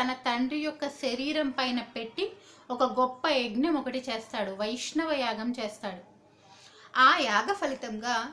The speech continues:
జమదగ్ని మహర్షి సప్త ఋషుల్లో ఒకడుగా నిలుస్తాడు. సప్త ఋషుల్లో ఒకడుగా నిలుస్తాడు.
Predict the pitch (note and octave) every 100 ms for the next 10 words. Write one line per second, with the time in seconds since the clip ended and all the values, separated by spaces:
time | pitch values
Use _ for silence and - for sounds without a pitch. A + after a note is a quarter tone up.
0 | - G3 G#3 A3+ E4 F#4 F#4 E4 D#4+ C4+
1 | C4 A#3+ D4+ C#4 C#4+ - - C#4+ - G#4
2 | G4 E4+ D#4 C4 B3+ C4+ A#3 A#3 A3 A#3+
3 | B3+ G#3+ G#3+ - G3 F3+ - - - -
4 | - - - - - - - - - -
5 | - B3+ - C#4+ - B3 A#3+ G#3+ G#3 G#3
6 | D#4 A3+ A3 - F#3+ F3